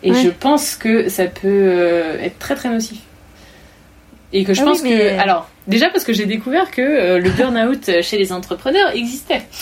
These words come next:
Speaker 2: Ouais.
Speaker 1: Aussi, c'était ma petite news. Et parce que du coup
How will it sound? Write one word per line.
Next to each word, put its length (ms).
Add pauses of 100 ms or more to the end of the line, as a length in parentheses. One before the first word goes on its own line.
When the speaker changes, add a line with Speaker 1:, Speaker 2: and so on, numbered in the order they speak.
Speaker 2:
Ouais. 300
Speaker 1:
Aussi, 200
c'était 340
ma 140
petite 300
news. 300
Et 100
parce 120
que 80
du 140
coup 240